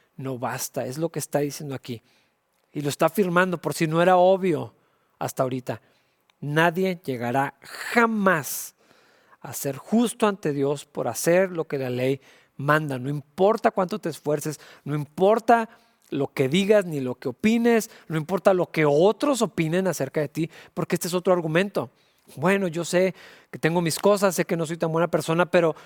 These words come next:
oye, todo mundo piensa que sí soy, entonces tal vez sí soy". Pero aquí dice, "Nadie jamás llega a ser justo ante Dios por hacer lo que la ley manda". La ley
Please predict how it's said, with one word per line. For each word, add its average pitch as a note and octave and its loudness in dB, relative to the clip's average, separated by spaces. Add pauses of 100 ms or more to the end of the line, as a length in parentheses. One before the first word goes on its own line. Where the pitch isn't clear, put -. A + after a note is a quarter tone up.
(140)
oye, F3 0 (260)
todo F3+ 4
mundo F#3 0
piensa E3 0
que D#3 -4
sí - -8
soy, A3 0 (760)
entonces D3+ -8
tal D#3+ 0
vez D3 -2
sí D#3 -12
soy". A#3+ -4 (300)
Pero D3 -4
aquí - -8
dice, E3 0 (420)
"Nadie E3+ 0
jamás D#3+ -2
llega D#3+ 0
a E3 -6
ser D3 -8
justo G#3 -2
ante G3 -2
Dios B2 -6 (340)
por B2+ -6
hacer E3 2
lo E3+ -2
que D3+ -4
la C3 -2
ley B2+ 2 (500)
manda". C3 -2 (520)
La A2+ -4
ley G3 2